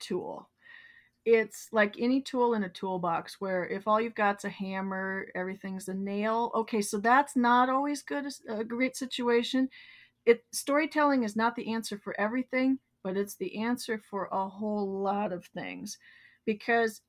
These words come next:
it used, like, when I started my career, as you pointed out, it was much more of a, a print world, and we didn't have this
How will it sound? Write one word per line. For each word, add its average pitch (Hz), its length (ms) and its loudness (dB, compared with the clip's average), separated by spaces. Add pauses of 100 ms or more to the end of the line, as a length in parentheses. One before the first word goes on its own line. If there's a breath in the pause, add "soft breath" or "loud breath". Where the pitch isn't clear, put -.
it 240 120 -4
used, 262 380 -4
like, 233 200 -2
when 254 120 0
I 330 80 -2
started 247 380 0
my 208 140 0
career, 196 420 -2
as 202 140 -4
you 202 60 -6
pointed 214 420 -2
out, 185 240 4
it 185 60 -4
was 214 100 -8
much 262 260 -2
more 233 240 2
of 202 140 -4
a, 190 260 -2
a 196 120 -6
print 214 420 -4 (140)
world, 208 580 0
and 190 180 -2
we 190 120 -6
didn't 269 340 -2
have 214 400 -2
this 185 240 -6